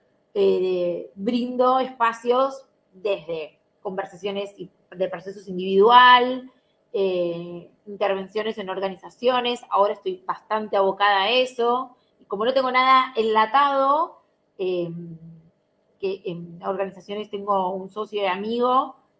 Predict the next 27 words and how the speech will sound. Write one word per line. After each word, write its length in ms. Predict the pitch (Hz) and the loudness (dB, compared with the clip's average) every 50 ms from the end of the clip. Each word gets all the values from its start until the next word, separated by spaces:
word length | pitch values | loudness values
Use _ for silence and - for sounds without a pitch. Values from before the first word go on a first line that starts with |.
| _ _ | _ _
eh, 60 | - - | -20 -14
con 200 | - 180 180 175 | -12 -10 -10 -8
quien 140 | 185 185 185 | -10 -10 -8
intervengo 360 | 180 190 185 185 190 190 202 | -4 -2 -2 -2 -2 -2 -4
en 60 | 202 | -4
las 80 | 196 196 | -6 -6
organizaciones, 540 | 180 185 175 170 185 - - 214 214 220 - | -8 -10 -12 -12 -14 -12 -10 -8 -8 -8 -8
que 120 | _ 190 | _ -10
es 80 | 180 - | -10 -6
Pasti 500 | _ - 185 185 - - - 185 180 180 | _ -4 -4 -4 -6 -8 -8 -6 -6 -2
Lauría, 420 | 175 180 175 180 180 185 196 202 196 | -2 0 0 0 0 0 0 0 -2
que 80 | 190 | -4
también, 480 | - 160 160 170 180 185 185 185 185 - _ _ _ _ _ _ _ _ _ _ _ _ _ _ - | -8 -12 -12 -10 -12 -12 -12 -14 -18 -20 _ _ _ _ _ _ _ _ _ _ _ _ _ _ -10
eh, 220 | 170 165 170 170 175 | -8 -6 -6 -6 -4
los 200 | 180 180 175 - | -4 -4 -4 -6
invito 200 | 180 175 175 196 | -10 -4 -2 0
a 20 | |
que 60 | 180 190 | 0 0
lo 80 | 190 190 | 0 0
conozcan. 580 | 226 247 277 294 - - - 277 277 294 294 311 - - _ _ _ _ _ _ _ | 0 0 2 0 0 0 -2 -2 -2 -2 -4 -6 -12 -20 _ _ _ _ _ _ _
Eh, 480 | - 214 208 202 196 190 185 180 175 175 | 0 2 4 4 4 4 2 0 0 -2
con 160 | 202 196 190 | -2 -2 -2
él 260 | 196 202 226 226 - - | -2 -4 -4 -6 -8 -12
intervenimos 580 | 185 175 185 185 190 190 196 214 214 214 196 | -6 -4 -2 0 0 -2 -2 -2 -4 -2 -2
las 180 | 196 190 196 - | -4 -4 -2 -4
organizaciones, 1200 | 196 196 190 196 190 185 185 196 196 - - 294 294 285 277 277 285 294 320 392 392 - - _ _ _ _ _ _ _ _ _ _ _ _ _ _ _ | -2 -2 -2 -4 -4 -6 -8 -10 -8 -4 2 2 4 4 4 0 -2 -2 -4 -6 -10 -14 -20 _ _ _ _ _ _ _ _ _ _ _ _ _ _ _
que 180 | 175 175 - | -10 -10 -10